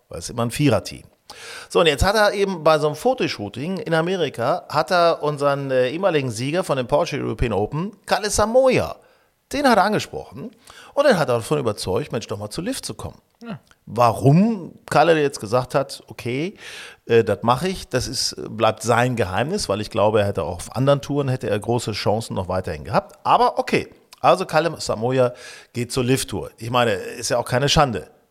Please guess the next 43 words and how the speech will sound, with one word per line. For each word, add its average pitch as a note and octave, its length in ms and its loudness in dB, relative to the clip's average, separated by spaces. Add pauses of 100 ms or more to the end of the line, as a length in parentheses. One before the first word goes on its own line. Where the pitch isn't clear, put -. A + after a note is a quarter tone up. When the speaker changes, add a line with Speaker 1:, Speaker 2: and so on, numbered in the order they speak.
(140)
Speaker 1:
Äh, G2 180 0 (220)
John A2 220 2
Rahm A#2 260 6
ist A#2+ 180 -4
da, G#2+ 360 2 (340)
äh, - 220 -10
Tyrrell A#2+ 440 2
Hatton C3+ 500 -2
ist B2+ 400 -2
im A2+ 160 -4
Gespräch F#2+ 640 -8
zumindest. C3+ 640 -8 (720)
Speaker 2:
Viele - 140 -2
Speaker 1:
Aber A#2+ 100 4
Speaker 2:
sind G#2 80 2
im F#2 60 -8
Gespräch, F2+ 360 -4
auch F#2 140 -2
Wyndham A2 320 0
Clark G#2 300 4
ist B2+ 100 -12
im A#2 80 -8
Gespräch, A2+ 400 -4
der F#2 100 -6
Speaker 1:
Ja. F#2+ 100 -4
Speaker 2:
U - 20 -2
S - 120 -6
Open-Sieger G#2 480 -4
letzten G#2+ 360 -8
Jahres. F#2+ 320 -6
Speaker 1:
Ja, B2+ 220 4
und, C3+ 280 -2
also C3 180 0
ich C3+ 120 -4
finde D3 220 -6
übrigens A#2+ 240 0
ganz B2 180 2
interessant, A#2+ 580 -4
äh, A2 100 -2
Max G#2+ 300 -2
Homer C3 320 -2
hat - 260 -12
ein G#2 300 -4